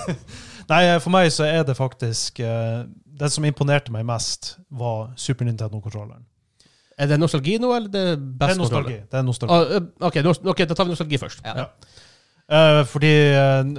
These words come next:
Speaker 1: når jeg var unge, ikke sant, det var, eh, alt var oppgradert fra, liksom,
Speaker 2: <laughs>
Speaker 1: eh, Nintendoen som hadde
Speaker 2: Ja, fire nye
Speaker 1: veldig
Speaker 2: knapper, faktisk.
Speaker 1: begrenset,
Speaker 2: Ja, det var
Speaker 1: ja,
Speaker 2: så mye
Speaker 1: ikke
Speaker 2: å si.
Speaker 1: sant, og de knappene, de fikk brukt seg godt.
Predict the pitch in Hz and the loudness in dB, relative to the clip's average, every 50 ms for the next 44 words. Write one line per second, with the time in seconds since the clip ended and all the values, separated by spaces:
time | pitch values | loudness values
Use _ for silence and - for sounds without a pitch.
0 | 147 151 143 139 139 139 151 165 170 165 165 160 151 131 135 143 143 127 139 131 | -4 0 0 2 2 2 0 0 0 0 0 0 -2 -2 -2 -2 -2 0 -2 -2
1 | 127 123 123 120 120 117 113 113 113 110 110 110 110 110 110 107 110 113 117 98 | 0 0 0 0 0 0 -2 -2 -2 -4 -4 -6 -8 -8 -10 -12 -14 -18 -20 -20
2 | 98 - - 104 _ _ 127 123 _ _ _ _ _ _ _ _ _ - 180 175 | -20 -20 -20 -20 _ _ -20 -20 _ _ _ _ _ _ _ _ _ -6 -4 -4
3 | 156 - - 127 120 139 143 143 - - 127 113 110 104 - - - 120 117 113 | -4 -4 -2 -2 0 0 0 -2 -2 -4 -6 -6 -6 -8 -10 -6 -4 -4 -2 -2
4 | 113 113 107 - - 117 113 160 131 - - 143 135 120 131 - 151 151 147 151 | -4 -4 -6 -6 -6 -2 0 0 0 0 0 -2 -2 -2 -6 -12 -14 -14 -10 -8
5 | 143 143 135 - 156 156 151 135 139 135 135 131 123 - 127 117 120 127 120 113 | -8 -8 -4 -2 -2 -2 0 0 0 0 -2 -2 -4 -6 -6 -4 -4 -4 -4 -4
6 | 123 120 120 120 117 113 101 - - _ _ - 127 123 - - 151 180 185 165 | -4 -4 -2 -2 -2 -4 -6 -10 -14 _ _ -10 -10 -8 -6 -4 -2 -2 0 0
7 | 165 170 160 139 160 180 131 135 120 113 - - - 127 123 123 120 135 135 123 | 2 2 2 2 0 0 0 -2 -2 -2 -4 -4 -6 -6 -4 -4 -2 -2 -2 -2
8 | 120 117 117 120 117 110 - 113 113 107 - 123 127 151 151 - 147 151 151 - | -2 -2 -2 -4 -4 -4 -4 -4 -4 -4 -6 -8 -8 -8 -8 -6 -6 -6 -4 -2
9 | 117 113 113 110 139 135 117 131 127 - - 123 113 117 117 110 - - | -4 -4 -2 -2 -4 -4 -2 -4 -4 -2 -2 -2 0 0 -2 -2 -4 -10